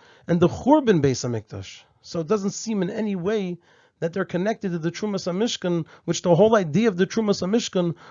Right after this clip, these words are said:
was that through the Trumas there would be the Asuli Mikdash, the building of the Mikdash. So what's the explanation in this Medrash? In order to answer these questions, we're first going to learn a certain idea,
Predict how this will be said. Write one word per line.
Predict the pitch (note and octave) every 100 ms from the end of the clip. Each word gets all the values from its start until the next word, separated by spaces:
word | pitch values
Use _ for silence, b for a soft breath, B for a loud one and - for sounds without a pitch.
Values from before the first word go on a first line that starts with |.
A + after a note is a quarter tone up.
| B
was | F3 E3
that | E3 -
through | G3 A#3+
the | G3
Trumas | D#3 B3 B3 G#3+
there | - F#3+
would | F3
be | A3 A3 G3+
the | F3 - -
Asuli | B3 B3+ - G3 E3+
Mikdash, | D3 B2+ C#3 G#2 -
the | D#3+
building | B2 A#2 B3+ G3 D#3 A2+ F2+ - -
of | D3+ C3
the |
Mikdash. | C3+ C3 - G#2+ - - _ b b b b
So | - E3
what's | D3+ G#3 -
the | - F3+
explanation | F3+ E3+ - D#3 D#3+ A3 G3 D#3+ D3 D3 b b b
in | C#3
this | F3 -
Medrash? | F3 G3 F#3 D3+ - - _ _ _ _ _ _ _ _ _ _ _ _ _
In | C#3+ C3+
order | F3 G3 F3+
to | D#3+ C#3+
answer | E3+ E3+ D3+
these | D#3+ D3+
questions, | - D#3 E3+ - C3 B2+ A2+
we're | B2 C3
first | F3 F3 -
going | D3 C#3
to | C3+
learn | D#3 C3+
a |
certain | - - D#3 C#3+
idea, | A#2 A2 D3+